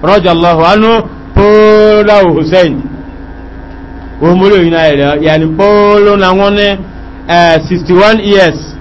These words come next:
Yẹn age that was eighteen ba'da hijrati Rasulillah sallallahu alaihi wasallam. Polo mi sixty-one years after hijrun tó mọ́lì sallallahu alaihi wasallam.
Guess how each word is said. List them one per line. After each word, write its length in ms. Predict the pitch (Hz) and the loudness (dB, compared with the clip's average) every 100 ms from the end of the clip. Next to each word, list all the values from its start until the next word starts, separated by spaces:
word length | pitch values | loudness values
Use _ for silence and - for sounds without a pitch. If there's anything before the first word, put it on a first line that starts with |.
| - - - - - - - - - | -18 -18 -18 -18 -18 -18 -18 -16 -4
Yẹn 260 | 175 175 180 | 0 2 2
age 220 | 226 214 | 2 2
that 120 | 185 | 4
was 200 | 175 170 | 2 0
eighteen 520 | 175 165 214 240 247 220 - - - - 131 | -2 0 2 4 2 0 -6 -16 -18 -14 -2
ba'da 300 | 202 202 175 | 2 2 2
hijrati 440 | 190 175 175 170 | 0 0 0 0
Rasulillah 680 | 165 165 160 160 185 165 170 156 | 0 2 0 0 0 2 0 0
sallallahu 320 | 156 165 151 | 0 0 0
alaihi 140 | 147 | -2
wasallam. 240 | 156 151 127 - - - | -2 -2 -2 -8 -18 -4
Polo 640 | 202 226 233 240 233 226 226 | 0 2 4 4 4 4 2
mi 100 | 180 | 0
sixty-one 540 | 175 175 180 208 214 | -2 0 2 2 2
years 320 | 202 185 151 147 - - | 0 2 0 -4 -12 -6
after 340 | 180 208 208 196 | 0 0 2 0
hijrun 360 | 196 185 190 | 0 2 0
tó 120 | 190 185 | 0 0
mọ́lì 240 | 170 170 | 0 0
sallallahu 420 | 160 151 165 156 143 | 0 -2 0 0 0
alaihi 160 | 139 131 | -2 -2
wasallam. 320 | 151 147 | -2 -2